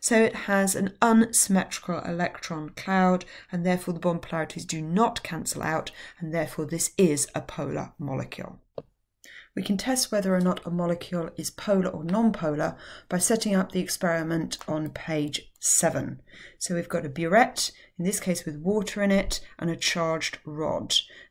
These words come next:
As you open up the burette, you have a stream of water, and if it's deflected by the charged rod, we say that the molecule is polar. So it's attracted towards an object with an electrostatic charge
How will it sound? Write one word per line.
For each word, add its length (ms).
As 100
you 160
open 300
up 160
the 100
burette, 600
you 100
have 100
a 20
stream 460
of 140
water, 580
and 340
if 140
it's 140
deflected 640
by 140
the 100
charged 500
rod, 300
we 140
say 500
that 80
the 80
molecule 640
is 240
polar. 560
So 140
it's 120
attracted 540
towards 440
an 100
object 460
with 100
an 60
electrostatic 720
charge 500